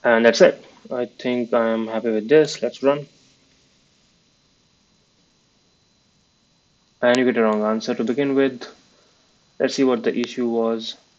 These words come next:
And, uh, expected was one point five, you returned one. Expected was one point five. Sorry, expected, when expected was one point five, you returned one. When expected was two, you returned one point five.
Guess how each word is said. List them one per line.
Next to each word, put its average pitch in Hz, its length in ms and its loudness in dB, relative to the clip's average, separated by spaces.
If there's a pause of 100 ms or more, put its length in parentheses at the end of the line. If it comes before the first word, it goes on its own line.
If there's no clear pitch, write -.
(400)
And, 117 420 -6
uh, 110 420 -2 (1800)
expected 147 480 -4
was 151 160 -4
one 123 220 -2
point 135 280 -4
five, 143 380 -8
you 131 80 -4
returned 117 400 -4
one. 117 320 -4
Expected 131 540 -8
was 127 260 -6
one 113 160 -6
point 113 260 -8 (140)
five. 156 320 -6 (400)
Sorry, 123 300 -2
expected, 131 720 -4
when 131 220 -2
expected 131 500 -8
was 131 420 -4 (440)
one 127 160 0
point 135 140 -2
five, 139 100 2
you 131 40 4
returned 120 300 0
one. 147 160 -2
When 139 120 -4
expected 127 340 -6
was 127 160 -4
two, 131 140 -4
you 131 80 2
returned 120 240 -2
one 113 160 -2
point 113 240 -6
five. - 340 -20